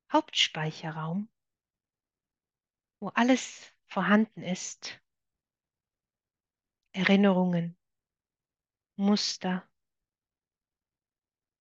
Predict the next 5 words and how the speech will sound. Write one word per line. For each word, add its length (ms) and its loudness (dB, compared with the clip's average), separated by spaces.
Programme, 760 2
Talente, 500 2
die 120 -2
noch 180 0
schlummern, 680 -2